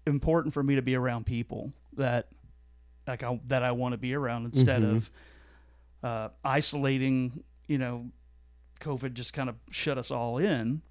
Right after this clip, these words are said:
Speaker 1: and going out,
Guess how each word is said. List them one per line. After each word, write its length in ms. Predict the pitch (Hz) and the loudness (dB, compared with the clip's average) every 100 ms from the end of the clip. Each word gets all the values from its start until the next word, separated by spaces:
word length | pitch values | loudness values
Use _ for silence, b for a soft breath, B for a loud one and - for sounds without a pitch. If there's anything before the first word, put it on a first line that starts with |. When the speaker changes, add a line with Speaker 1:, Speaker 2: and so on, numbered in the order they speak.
| - - - - - - | -20 -20 -20 -20 -20 -12
Speaker 1:
and 560 | 139 131 131 127 120 117 - - - - - - - - - - - - - - - 127 | -6 -4 -4 -4 -6 -10 -18 -20 -20 -20 -20 -20 -20 -20 -20 -20 -20 -20 -20 -14 -6 0
going 380 | 156 156 156 151 | 2 4 4 4
out, 440 | 143 143 143 - | 2 2 0 -2